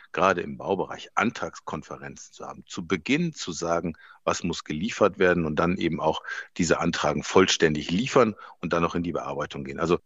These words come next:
ich finde, das L-N-G-Terminal hat uns gezeigt, wir können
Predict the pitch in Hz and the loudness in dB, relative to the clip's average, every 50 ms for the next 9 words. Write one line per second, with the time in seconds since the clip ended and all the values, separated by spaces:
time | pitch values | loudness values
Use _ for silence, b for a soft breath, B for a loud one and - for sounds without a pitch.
0 | _ _ _ _ _ _ - - 143 - - - - 98 87 82 76 - - B | _ _ _ _ _ _ -4 -4 -2 -2 0 4 6 6 6 6 4 2 0 B
1 | B B B B B B B _ - - 85 85 78 - - 95 85 80 78 76 | B B B B B B B _ -8 -6 -4 -4 -4 -2 -2 -2 0 0 0 0
2 | - 113 120 - 110 98 90 90 87 82 82 - 87 82 - - - - - - | 0 0 0 2 2 4 4 4 2 0 0 -2 -4 -4 -4 -6 -10 -8 -4 -4
3 | 73 76 - _ - _ _ _ _ _ _ - 80 - - _ _ - - - | -4 -4 -4 _ -14 _ _ _ _ _ _ -6 -6 -6 -6 _ _ 0 2 2
4 | 82 76 73 90 131 175 196 | 2 2 2 0 0 -2 -2